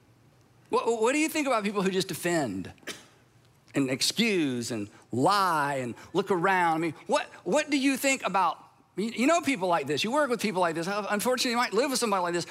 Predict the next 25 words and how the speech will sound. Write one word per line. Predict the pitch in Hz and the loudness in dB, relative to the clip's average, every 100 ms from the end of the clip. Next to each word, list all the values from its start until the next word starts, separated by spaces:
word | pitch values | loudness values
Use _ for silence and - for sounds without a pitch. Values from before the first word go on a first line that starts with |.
| - | -4
What | 220 | 0
do | 320 | 0
you, | 277 | 0
what | 277 | 2
do | 330 | 2
you | 339 | 0
think | - 330 | 0 -2
of | 262 180 | -2 -4
these | 185 123 | -4 -2
people? | 160 117 82 78 - - - _ _ - - - - - - - - _ _ _ | -4 -6 -8 -12 -18 -20 -20 _ _ -20 -20 -20 -20 -18 -18 -20 -20 _ _ _
You're | 240 | 2
not | 285 226 | 4 4
like, | 160 - | 2 0
"Oh, | 220 | -4
they're | 233 196 | -2 -2
just | 185 349 | -2 -4
so | - 147 | -4 -4
great. | 110 98 202 254 | -6 -6 -4 -2
I | |
wanna | 220 285 233 | -2 -2 -2
be | 165 | -2
more | 156 226 | 0 -2
like | 208 143 - | -4 -8 -6
you." | 269 285 147 95 - - _ _ - | -4 -4 -4 -8 -16 -20 _ _ -4
No, | 269 | -4